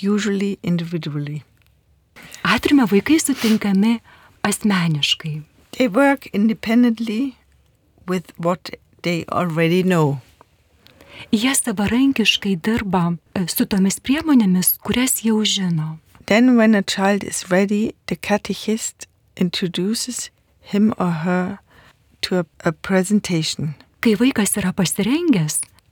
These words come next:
Speaker 2: katechetas jam pristato kokią nors temą.
Speaker 1: The child and the catechist first hear the word of God as it is written in the Bible.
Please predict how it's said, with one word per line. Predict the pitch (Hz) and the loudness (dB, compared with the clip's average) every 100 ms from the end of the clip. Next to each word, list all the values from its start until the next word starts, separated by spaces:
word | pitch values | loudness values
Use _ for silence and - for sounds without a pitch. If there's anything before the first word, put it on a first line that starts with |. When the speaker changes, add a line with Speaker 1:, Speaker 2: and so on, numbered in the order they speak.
| - | -8
Speaker 2:
katechetas | 196 - 180 - 349 339 339 - - - | -6 -2 -4 -2 -4 -2 -4 -6 -10 -6
jam | 208 190 185 208 233 226 _ - | -4 -2 0 2 2 2 _ -2
pristato | 240 233 - 196 175 160 - 180 165 156 _ | -2 -2 -4 -2 -2 -2 -4 -6 -6 -8 _
kokią | - 202 196 | -6 -4 -2
nors | 185 196 - | 0 -2 -4
temą. | 180 160 151 156 - _ _ _ - | -4 -2 -2 -6 -12 _ _ _ -2
Speaker 1:
The | - | -2
child | - 233 247 269 277 - | 0 0 2 2 0 -2
and | - 226 | 0 0
the | 202 | 0
catechist | - 220 190 190 208 - - - | -4 -6 -6 -2 -4 -4 -16 -16
first | - 214 202 202 - | -6 -2 0 -2 -8
hear | - 202 196 | -6 -2 0
the | 190 | 0
word | 190 185 | 0 0
of | 180 - | -2 -4
God | - 185 165 156 - _ _ | 0 2 2 -2 -8 _ _
as | 170 160 | -4 -4
it | 175 | -4
is | 170 165 180 | -4 -6 -4
written | 170 196 - 208 - | -2 -2 -2 -2 0
in | 175 175 | 0 0
the | |
Bible. | 185 190 196 165 139 | 2 4 4 2 -2